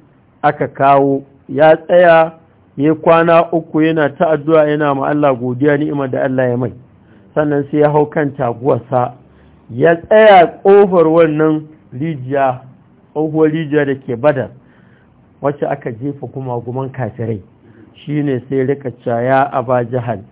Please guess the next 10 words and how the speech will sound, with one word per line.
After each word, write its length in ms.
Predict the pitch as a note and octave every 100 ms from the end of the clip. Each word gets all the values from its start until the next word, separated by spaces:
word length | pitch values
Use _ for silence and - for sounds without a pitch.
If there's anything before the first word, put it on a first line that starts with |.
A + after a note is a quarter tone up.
| _ _ _ _
bin 280 | A#2 B2+ D3 C3
Hisham, 500 | A#2+ A2+ D#3 C#3 A2 - _ _ _ -
"Ya 340 | A#2 C#3 D#3 D#3
Utbatu 540 | D#3+ D#3 D3 D3 D3+
bin 180 | C#3+ D3
Rabi'a, 680 | C#3+ C#3 B2+ C#3 C3+ A#2 - - _ - - A#2+
ya 320 | B2+ E3 F3 -
Shayba 380 | E3 D#3+ D#3 D3+
bin 140 | D#3
Rabi'a, 680 | D#3 D3+ C3+ D#3 D#3 C3